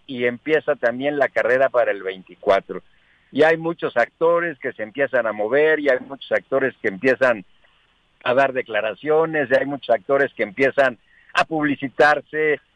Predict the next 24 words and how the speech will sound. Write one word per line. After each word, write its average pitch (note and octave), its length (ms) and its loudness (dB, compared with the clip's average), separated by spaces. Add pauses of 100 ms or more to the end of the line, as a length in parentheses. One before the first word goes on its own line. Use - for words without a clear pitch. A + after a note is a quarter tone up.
(140)
en A2 180 -6
varios C3 420 0
medios. D3 600 0
Ya C3 160 2
empezamos B2 480 -4
a A2 80 4
ver B2 140 0
espectaculares, C3+ 1000 0
ya C3 80 -4
empezamos A#2+ 640 -2 (400)
a G2+ 100 0
ver B2 220 4
ruedas B2 320 2
de G2+ 100 -8
prensa, C3+ 540 0
ya C3 140 -2
empezamos C3 440 -2
a A#2+ 60 0
ver C3+ 160 -4
muchas E3+ 300 -2
cosas. C4 360 0
Así C#3 240 -6
que, C#3+ 160 0
bueno, D#3+ 260 2